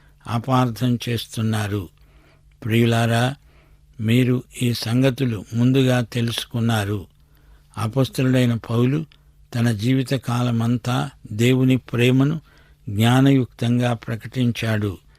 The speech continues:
ఆదిమ సంఘంలో ప్రథమ హతసాక్షి స్తెఫను. అతడు జ్ఞానము గల నాయకుడే. అపొస్తల కార్యముల ఆరో అధ్యాయం ఎనిమిది నుండి పదో వచనం వరకు, స్తెఫను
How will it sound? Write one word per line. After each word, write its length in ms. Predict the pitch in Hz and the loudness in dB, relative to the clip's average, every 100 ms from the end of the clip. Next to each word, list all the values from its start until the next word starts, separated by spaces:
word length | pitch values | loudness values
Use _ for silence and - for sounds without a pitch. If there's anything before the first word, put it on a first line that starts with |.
| _ _ _ _ - | _ _ _ _ -4
ఆదిమ 380 | 113 131 131 131 | 0 2 4 2
సంఘంలో 760 | - 123 127 123 123 127 139 - _ _ - | 0 -2 0 0 0 -2 -4 -10 _ _ -8
ప్రథమ 380 | 117 117 127 135 | -4 -2 2 2
హతసాక్షి 960 | 127 123 120 123 - 120 - - 127 131 | 2 0 0 -2 -2 -4 -4 -4 -2 -2
స్తెఫను. 680 | - 127 117 - 120 113 80 _ _ _ _ _ - | -4 -4 -4 0 2 2 -2 _ _ _ _ _ -8
అతడు 340 | 113 135 123 | -4 0 0
జ్ఞానము 560 | 110 98 117 127 131 131 | -2 -2 0 0 2 2
గల 280 | 123 123 123 | 0 0 0
నాయకుడే. 800 | 113 117 123 117 127 120 107 - - _ _ _ _ _ - | 0 0 0 0 -2 0 -2 -4 -16 _ _ _ _ _ -8
అపొస్తల 580 | 117 127 127 - 127 127 | -4 0 -2 0 0 0
కార్యముల 560 | - 123 123 120 123 | -2 -2 0 0 0
ఆరో 340 | 113 120 123 123 | 0 2 2 2
అధ్యాయం 680 | 117 101 - 113 117 123 120 | 0 -2 -4 -2 0 0 0
ఎనిమిది 360 | 113 123 123 | 2 2 2
నుండి 280 | 123 117 104 | 0 0 -2
పదో 420 | 104 - 117 123 | -6 -6 -2 0
వచనం 480 | 113 107 - 107 110 | -2 -4 -6 -4 -4
వరకు, 460 | 107 107 - 123 135 - _ _ _ - | -4 -6 -4 -4 -4 -10 _ _ _ -16
స్తెఫను 600 | - - 123 107 131 127 | -14 -4 -4 0 0 0